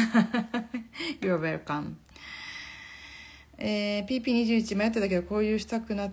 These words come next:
ちゃった。あ、本当ですか。いろんなキューバイン指摘、きのこのさん。ありがとうございます。あ、あ、ピーピー二十一迷ってたんですか？今回良さそうですよ。なんかね、前-、まあ、そういうことね、いつもいいんですけど、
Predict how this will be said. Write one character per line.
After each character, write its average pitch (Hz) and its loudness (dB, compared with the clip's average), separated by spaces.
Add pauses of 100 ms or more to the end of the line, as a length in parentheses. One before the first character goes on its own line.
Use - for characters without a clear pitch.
ち - -2
ゃ 190 0
っ - 0
た。 - -2
あ、 - -2
本 208 -2
当 233 -2
で - -2
す 226 -6
か。 - -4
い 190 -6
ろ 226 2
ん 226 4
な 226 2
キ 226 -2
ュ - 4
ー - 0
バ 214 0
イ 190 2
ン 180 0
指 - -12
摘、 185 -10 (120)
き - -8
の 175 -4
こ 170 -6
の 170 -6
さ 170 -6
ん。 - -2
あ - 0
り 226 4
が 262 4
と 220 -2
う 214 2
ご 202 -2
ざ 208 0
い 208 0
ま 208 0
す。 208 -10
あ、 220 -4 (840)
あ、 226 2 (340)
ピ 277 2
ー 277 2
ピ 285 10
ー - 12
二 262 10
十 226 6
一 - -2 (120)
迷 226 10
っ - 8
て 233 4
た 156 2
ん 143 4
で 139 0
す - -12
か？ 151 0 (540)
今 330 6
回 190 8
良 180 8
さ 240 6
そ 285 6
う 240 8
で 165 4
す - -6
よ。 147 2
な 208 4
ん 220 2
か 208 2
ね、 190 6
前-、 277 8 (320)
ま 190 0
あ、 - 2
そ 220 0
う - 4
い - 2
う 226 -8
こ 277 2
と 202 2
ね、 180 0 (420)
い 196 -2
つ 220 2
も 175 8
い 180 6
い - 8
ん 202 6
で 170 8
す 165 -8
け - -2
ど、 185 4